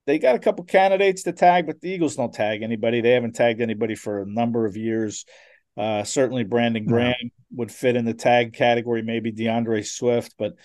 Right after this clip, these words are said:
Speaker 1: you know, the Eagles aren't gonna tag either one of those guys. They have no candidates. Uh, is that kinda how the way you see it too?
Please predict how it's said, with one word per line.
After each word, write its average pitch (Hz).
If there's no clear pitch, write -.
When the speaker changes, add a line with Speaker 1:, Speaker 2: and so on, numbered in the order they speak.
Speaker 1:
you 110
know, 104
the 104
Eagles 120
aren't 104
gonna 98
tag 104
either 98
one 98
of 92
those 90
guys. 92
They 123
have 127
no 123
candidates. 117
Uh, 95
is 113
that 135
kinda 135
how 131
the 127
way 123
you 120
see 127
it 120
too? 127